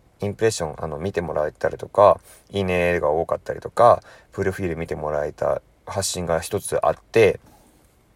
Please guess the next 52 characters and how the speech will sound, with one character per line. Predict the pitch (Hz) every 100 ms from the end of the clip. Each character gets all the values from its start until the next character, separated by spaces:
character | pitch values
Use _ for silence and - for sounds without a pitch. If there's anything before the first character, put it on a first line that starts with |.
| -
ち | -
ょ |
っ | 262
と |
そ | 104
の | 90
内 | 82
容 | 82 85 -
言 | -
い | 87
ま | 82
す | -
ね。 | 73 - - - -
え | - 87
っ |
と、 | - 82 73 - -
モ | 98
チ | - 120
ベ | 143
ー |
シ | 139
ョ | 135
ン | 131
は、 | 78 69 -
え | 85
っ |
と、 | - 80
や | 78
っ |
て | -
こ | 113
な | 110 78
い。 | - _ _ -
え | 76
ー、 |
疲 | - - 120
れ | 120
て | - 101
い |
る | 87
こ | 87
と | 85 87
も | 80 82
あ |
れ | 82
ば、 | 90 110 92 -
え | 85 82
ー、 |
睡 | - 104
眠 | 104 107
不 | 107
足 | 110 95 87 78